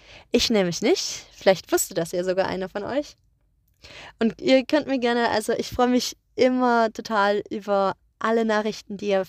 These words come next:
mir auf Instagram schreibt, auch wenn ihr einfach nur so ein lockeres Gespräch mit mir haben wollt oder so. Ich freue mich,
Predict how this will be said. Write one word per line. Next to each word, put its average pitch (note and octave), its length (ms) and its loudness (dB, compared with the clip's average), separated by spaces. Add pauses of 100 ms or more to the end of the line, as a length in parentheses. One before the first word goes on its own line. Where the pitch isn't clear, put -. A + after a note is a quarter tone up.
mir G3+ 260 -4
auf - 140 -10
Instagram G3+ 500 -4
schreibt, - 440 -2
auch F#3+ 180 -6
wenn A3 100 0
ihr A3 100 0
einfach G#3 280 -2
nur G#3 160 -4
so G#3 240 -2 (260)
ein A3 100 -4
lockeres A#3 440 2
Gespräch A3+ 500 -4
mit G#3+ 140 -8
mir G#3 180 -4
haben G3+ 260 0
wollt G3+ 280 2
oder G3+ 160 -2
so. G3+ 80 2
Ich - 240 0
freue A3 400 2
mich, G#3 240 -2